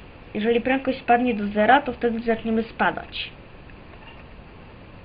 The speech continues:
Tutaj już nam, mamy dwadzieścia metrów na sekundę. Trzynaście, dwadzieścia, dziesięć,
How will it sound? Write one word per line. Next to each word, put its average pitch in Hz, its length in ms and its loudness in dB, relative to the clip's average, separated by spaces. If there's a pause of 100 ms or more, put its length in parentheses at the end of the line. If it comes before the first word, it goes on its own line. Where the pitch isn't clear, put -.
(2000)
Tutaj 220 220 2
już 214 220 2
nam, 190 240 -2
mamy 196 200 0
dwadzieścia 196 600 -2
metrów 226 280 -2
na 233 100 -4
sekundę. 269 540 -4 (800)
Trzynaście, 208 800 -6
dwadzieścia, 202 580 -6
dziesięć, 202 360 -4